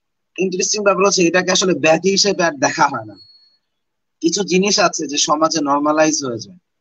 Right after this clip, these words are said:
সেটাকে স্বাভাবিক হিসেবে দেখা হয়।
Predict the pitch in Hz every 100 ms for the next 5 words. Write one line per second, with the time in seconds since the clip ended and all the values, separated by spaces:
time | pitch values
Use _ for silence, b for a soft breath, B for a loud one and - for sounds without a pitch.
0 | _ _ _ _ _ - - 147 156 -
1 | 170 151 160 165 180 180 185 160 160 120
2 | 113 110 -